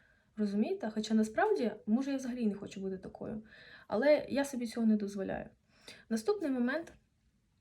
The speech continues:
е, це те, що є певна якась конкуренція, е, саме з приводу того, що нам все життя вбивали в голову, що одруження і чоловік — це є щось нано-супер важливе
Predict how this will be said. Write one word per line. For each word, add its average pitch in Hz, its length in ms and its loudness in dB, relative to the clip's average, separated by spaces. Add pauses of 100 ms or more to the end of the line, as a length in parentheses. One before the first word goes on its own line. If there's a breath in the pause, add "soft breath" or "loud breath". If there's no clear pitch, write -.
(420)
е, 214 320 4
це 214 180 -4
те, 254 260 -2
що - 260 -6
є 226 240 0
певна 220 300 4
якась 214 260 -2
конкуренція, 220 840 -2 (320)
е, 208 360 0
саме 226 300 -2
з 220 60 -6
приводу 214 320 -2
того, 311 240 -4
що - 200 -4
нам 214 240 4
все 214 300 -4
життя 214 300 -6 (500 loud breath)
вбивали 220 420 2
в 202 60 -2
голову, 277 340 -2
що 208 160 -8
одруження 214 560 -2
і 208 80 -6
чоловік — 214 500 -6
це - 160 -8
є 233 160 -4
щось - 240 -10
нано-супер 220 680 -2
важливе 214 440 -4